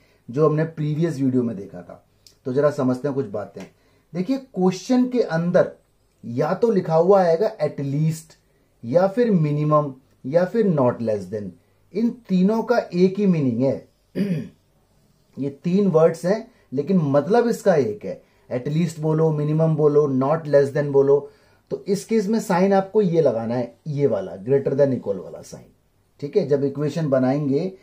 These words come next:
इन equation जब formulate होंगी, form होंगी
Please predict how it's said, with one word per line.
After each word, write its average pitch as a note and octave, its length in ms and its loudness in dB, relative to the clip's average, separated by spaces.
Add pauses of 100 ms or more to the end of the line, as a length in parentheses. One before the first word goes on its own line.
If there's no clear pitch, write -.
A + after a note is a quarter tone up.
(200)
इन D#3 140 0
equation D#3 480 -2
जब D#3+ 180 0
formulate C#3+ 560 0
होंगी, C#3 380 2 (140)
form D3 260 2
होंगी D#3 440 -2